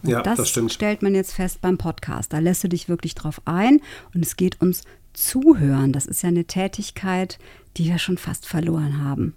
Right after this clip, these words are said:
Speaker 1: heutzutage. Ne?
Speaker 2: Das
Speaker 1: Das aktive Zuhören.
Speaker 2: stimmt.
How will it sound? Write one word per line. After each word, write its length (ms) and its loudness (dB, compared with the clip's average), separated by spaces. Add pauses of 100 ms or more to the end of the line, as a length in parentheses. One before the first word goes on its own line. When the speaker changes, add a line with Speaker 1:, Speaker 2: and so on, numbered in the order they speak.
(160)
Speaker 1:
heutzutage. 800 -6 (180)
Ne? 80 -2
Speaker 2:
Das 280 6
Speaker 1:
Das 240 -4 (240)
aktive 600 0
Zuhören. 260 -2 (280)
Speaker 2:
stimmt. 140 -4